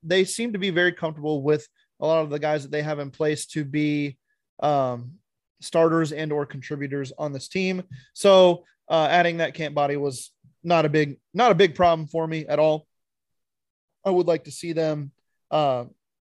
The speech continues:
keep an eye on some of these other spots, though, as training camp continues.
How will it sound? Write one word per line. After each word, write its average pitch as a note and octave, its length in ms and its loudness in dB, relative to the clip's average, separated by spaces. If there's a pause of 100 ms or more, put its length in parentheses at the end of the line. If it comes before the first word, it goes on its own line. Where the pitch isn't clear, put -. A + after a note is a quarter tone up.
(380)
keep F#3 180 -8
an D#3+ 60 -6
eye D#3 140 0
on C#3+ 120 -4
some D3 140 -10
of C#3+ 60 -8
these C#3 140 -6
other C#3 160 -4
spots, C3 340 -4
though, C3 100 -4
as B2+ 100 -6
training B2+ 240 -10
camp - 220 -12
continues. A#2+ 500 -14